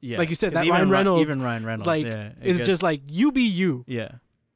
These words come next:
Speaker 2: That was their direction.
Speaker 1: That's
Speaker 2: And,
Speaker 1: what I'm
Speaker 2: and then
Speaker 1: saying
Speaker 2: they're
Speaker 1: about
Speaker 2: just like,
Speaker 1: the, the,
Speaker 2: "Okay."
Speaker 1: it comes down to the director. It's like,
Speaker 2: Yeah.
Speaker 1: "Just be you." There's no char-, like, the characters are the, the, the actors, you know? It's like, there's really nothing there. Just, like, just be wacky,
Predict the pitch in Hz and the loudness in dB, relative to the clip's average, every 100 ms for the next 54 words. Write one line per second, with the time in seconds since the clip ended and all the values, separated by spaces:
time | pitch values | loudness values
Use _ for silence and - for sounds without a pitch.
0 | _ _ _ 175 180 175 175 156 160 151 | _ _ _ -4 -2 0 0 0 0 -2
1 | 143 151 165 190 170 208 185 165 147 170 | -2 0 0 -2 0 2 4 4 4 4
2 | 175 147 - 294 285 - 170 190 165 147 | 2 -2 0 -2 -2 -2 0 0 0 2
3 | 156 156 123 127 151 190 131 127 139 120 | 0 0 -2 -2 -2 -2 -6 -4 -2 -4
4 | - 143 147 190 123 170 175 170 151 151 | -6 -8 -6 -6 -6 -6 -4 -6 -8 -2
5 | 196 247 185 202 - 139 143 151 139 113 | 0 0 0 -2 -2 -4 -4 -2 -4 -6
6 | - _ _ _ _ _ _ _ _ _ | -16 _ _ _ _ _ _ _ _ _
7 | _ 147 147 180 208 214 170 160 143 131 | _ -10 -4 0 0 0 -2 -2 -2 -2
8 | 123 117 _ 139 131 117 107 - 110 139 | -4 -8 _ -16 -8 -6 -8 -6 -4 -4
9 | _ 107 104 107 107 110 117 113 113 113 | _ -18 -12 -10 -8 -6 -8 -10 -14 -14
10 | - 117 123 147 131 120 113 117 107 110 | -12 -12 -6 -4 -4 -4 -6 -8 -8 -8
11 | 110 107 - 104 110 120 117 139 131 147 | -8 -12 -14 -16 -14 -16 -10 -6 -2 -4
12 | - - | -6 -16